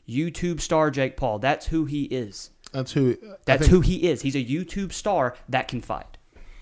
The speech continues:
Speaker 1: So you got beat by a YouTube star and lost a bunch of money,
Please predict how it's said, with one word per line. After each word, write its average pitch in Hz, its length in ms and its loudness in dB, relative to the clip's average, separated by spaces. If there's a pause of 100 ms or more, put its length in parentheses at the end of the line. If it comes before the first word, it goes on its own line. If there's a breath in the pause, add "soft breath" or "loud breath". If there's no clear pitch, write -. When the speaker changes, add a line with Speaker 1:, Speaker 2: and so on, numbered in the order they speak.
(200 soft breath)
Speaker 1:
So - 160 -2
you 156 80 0
got 156 180 2
beat 180 220 0
by 156 140 0
a 147 60 0
YouTube 147 380 -4
star 113 320 0
and 151 160 0
lost 147 240 0
a - 20 -4
bunch 135 200 -4
of 135 60 -4
money, 107 280 -4